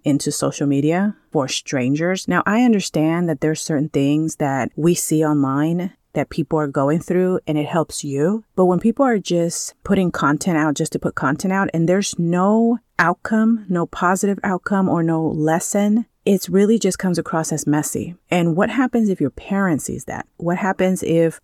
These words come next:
you know, somebody they know sees it and then they're told by somebody that saw it? That's not going to help the situation. It's gonna make it worse. And it's also not going to help you because you're not healing from it.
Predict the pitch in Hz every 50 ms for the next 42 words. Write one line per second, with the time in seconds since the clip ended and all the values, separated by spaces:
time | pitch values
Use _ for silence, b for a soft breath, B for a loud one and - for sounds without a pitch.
0 | _ - 175 170 156 143 139 - - 170 175 175 175 160 151 165 160 185 208 202
1 | 180 156 135 135 - - - 127 127 127 139 131 135 - - 147 147 147 143 143
2 | 135 - 147 156 170 170 _ - - 143 123 127 135 - 143 135 135 131 131 131
3 | 127 120 - - - - - 147 143 139 143 139 143 139 - - - 208 214 202
4 | 143 123 - - _ _ - 185 208 - - 226 254 262 - 190 196 202 196 185
5 | - - 147 - - - 185 196 190 156 - _ - - - - 151 - - 143
6 | 147 202 247 233 - - 143 135 135 - - 160 151 147 139 123 - 123 - 120
7 | 131 123 - - - - - - - _ _ _ - 180 185 - - _ 196 226
8 | 240 - - 190 180 170 165 151 - 160 151 151 - - 151 - 165 143 - -
9 | 185 220 233 180 180 - - 180 151 165 160 160 165 151 - - - 170 156 156
10 | 151 147 - - 123 120 117 113 -